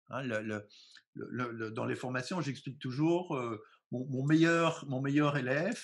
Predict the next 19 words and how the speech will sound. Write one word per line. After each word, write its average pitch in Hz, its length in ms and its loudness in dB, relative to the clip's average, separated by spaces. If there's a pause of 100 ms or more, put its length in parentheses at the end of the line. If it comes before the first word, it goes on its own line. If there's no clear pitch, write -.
(140)
hein, 139 200 -8
mon 131 80 -6
meilleur 151 320 2
étudiant 147 600 -2 (140)
en 123 80 -2
médecine, 202 520 -4 (920)
euh, 113 640 -4 (220)
était 143 320 0
capable 175 400 6
de 143 80 2
réviser 139 640 0
deux 135 200 2
cents 147 180 -2
pages 135 200 4
de 127 80 -2
médecine 165 340 0
en 165 80 4
vingt 147 120 4
minutes. 120 420 -4